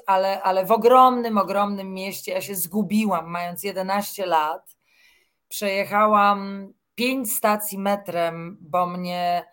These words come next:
policjanci skierowali, właściwie zostawiając takie małe dziecko samo sobie, no, ale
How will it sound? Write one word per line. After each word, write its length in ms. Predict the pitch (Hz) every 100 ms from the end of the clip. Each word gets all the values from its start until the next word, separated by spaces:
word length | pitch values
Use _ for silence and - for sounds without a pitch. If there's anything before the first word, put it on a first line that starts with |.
| _ _ -
policjanci 880 | 208 208 214 240 226 220 208 170 165
skierowali, 680 | - 196 190 196 202 190 175
właściwie 520 | 185 - 185 180 185
zostawiając 680 | 190 180 202 208 214 185 -
takie 240 | 180 190
małe 280 | 185 185 185
dziecko 600 | 185 185 - 175 185 202
samo 520 | 190 - - 196 185
sobie, 580 | 185 165 139 160 208 262 - _ _ -
no, 100 | 226
ale 300 | 220 214